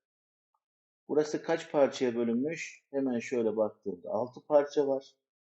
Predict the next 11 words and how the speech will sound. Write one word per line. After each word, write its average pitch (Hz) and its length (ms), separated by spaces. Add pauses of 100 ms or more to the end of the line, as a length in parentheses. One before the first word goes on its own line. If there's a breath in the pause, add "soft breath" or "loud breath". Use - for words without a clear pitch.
(220)
Altı 139 340
olacak 143 460
ve - 80
ikisini 151 420
almış 113 340
olacağız. 110 600
Bir 170 280
tam 110 240
iki 147 260
bölü 110 200
altı. 131 600